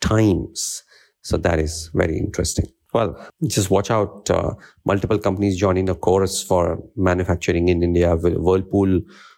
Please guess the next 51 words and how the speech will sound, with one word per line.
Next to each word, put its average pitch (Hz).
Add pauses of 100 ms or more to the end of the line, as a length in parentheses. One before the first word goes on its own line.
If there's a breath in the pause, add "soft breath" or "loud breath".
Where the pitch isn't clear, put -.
(140 loud breath)
uh, 82
Executive 90
V 87
P, 92
C 90
F 85
O, 92
and 87
President 92
of 85
Asia 87
Whirlpool 90
Corporation 85
mentioned 85 (100)
that 85
Whirlpool's 90
long-term 90
outlook 85
for 87
growth 85
and 87
margins 85 (200)
are 85
in 98
high 90
single 87
digits, 90
making 87
India 90
a 85
very 85
attractive 85
place 87
to 90
operate 80
in. 85 (440 loud breath)
The 90
Hyundai 101
C 98
E 92
O, 85
ahead 87
of 82
the 90
mega 87
I 87
P 90
O, 90
has 90
also 85
stated -